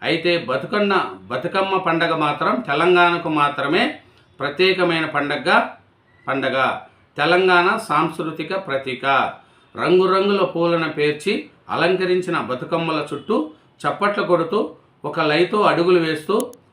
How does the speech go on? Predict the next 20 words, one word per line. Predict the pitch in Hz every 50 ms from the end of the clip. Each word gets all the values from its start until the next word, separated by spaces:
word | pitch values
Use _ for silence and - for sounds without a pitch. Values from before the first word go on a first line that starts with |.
| _ _ -
వలయంగా | 107 127 156 180 196 202 202 202 202 185
తిరుగుతూ | 170 - 170 151 156 160 160 156 214 247 302 311 - - _ _ _ -
బతుకమ్మ | - - - - - 214 208 208 202 196
పాటలు | - 185 175 175 170 165 165 156
పాడతారు. | 143 139 139 135 135 - 143 135 123 123 - - _ _ _ _ _ _ _ _ _ _ _ _ _ _ - 104
బొడ్డెమ్మతో | 131 151 147 151 190 202 202 202 196 196 196 196 185
మొదలి | 165 156 156 156 175 180 208 247 269 - - - _ _ -
ఎంగిలిపువ్వ | 117 135 156 185 202 208 196 175 196 196 196 185 175 143
బతుకమ్మ, | 147 143 170 156 170 165 160 160 175 202 - - - -
సద్దుల | 135 135 135 170 180 190
బతుకమ్మ, | 156 170 165 165 156 147 156 151 151 160 185 220 - - - _ _ _ _ _ _ -
ఇలా | 139 160 170 175 -
దేని | - 117 135 156 175 180 185
ప్రత్యేకత | 170 160 151 151 151 190 196 196 196 180
దానిదే. | 175 170 123 139 135 139 143 143 - 135 120 101 - - _ _ _ _ _ -
తొమ్మిది | - 156 170 180 185 185 180
రోజుల | 185 202 208 214 208 202 -
పాటు | 190 185 180 180
కొనసాగే | 175 180 175 180 180 - 180 165 165 160 165 156 147
బతుకమ్మలను | - 131 131 - - 185 190 214 220 220 202 160